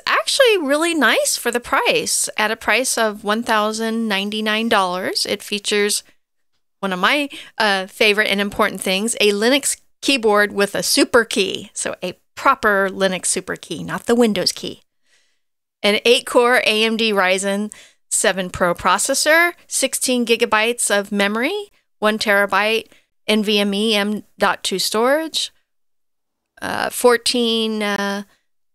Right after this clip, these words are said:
inches diagonal F H D anti-glare display, and a-, A M D Radeon graphics. And I thought that was pretty nice for that price point. I wish the memory was a little higher,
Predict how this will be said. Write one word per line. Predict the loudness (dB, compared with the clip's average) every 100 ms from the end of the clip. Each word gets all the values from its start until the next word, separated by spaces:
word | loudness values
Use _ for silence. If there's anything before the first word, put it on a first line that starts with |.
| _ _ _ _ _ _
inches | 0 2 0 0
diagonal | 2 4 2 0 -2 -2 -4 -6 -2
F | -2 -2 -10 -20 _ _ _ -2
H | -2 -2 -2
D | 0 2 0
anti-glare | -2 -2 -2 0 0
display, | 0 -4 0 0 2 2 2
and | 0 0 -2 -4
a-, | -2 -2 -2 _ 0
A | 2
M | 2
D | 2 0 2
Radeon | 2 2 2 2 2 0 -6 _
graphics. | -4 -4 -4 -10 -12 -8 -4 -4 -4 _ _ _ _ _ _ -6
And | -4 -2
I | 0
thought | 0 2
that | 0
was | 0
pretty | -4 -6 -2
nice | 0 0 0
for | -2 0
that | 0 0
price | 0 -2 -2
point. | -4 0
I | 0
wish | 2 0
the | 0
memory | 0 0 -2 -4 -4
was | -6 -6
a |
little | -4 -4
higher, | -2 -2 0 2 2 0